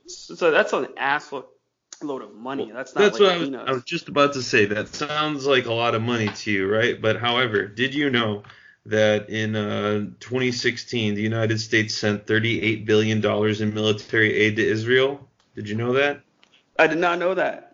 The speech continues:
Speaker 2: So you didn't know that that money is yours and it's gone already. So that's more,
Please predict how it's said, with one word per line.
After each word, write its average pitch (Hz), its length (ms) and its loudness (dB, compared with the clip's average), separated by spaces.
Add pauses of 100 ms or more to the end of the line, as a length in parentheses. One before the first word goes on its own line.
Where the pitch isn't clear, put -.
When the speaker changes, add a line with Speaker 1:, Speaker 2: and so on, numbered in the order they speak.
(120)
Speaker 2:
So - 140 -8
you 139 120 6
didn't 165 180 4
know 143 160 6
that 123 320 2
that 139 160 2
money 135 180 0
is 113 180 -2
yours 120 380 2
and 107 60 -4
it's 104 120 -10
gone 104 320 -4
already. 98 500 -6
So 139 280 -2
that's 135 240 0
more, 135 460 0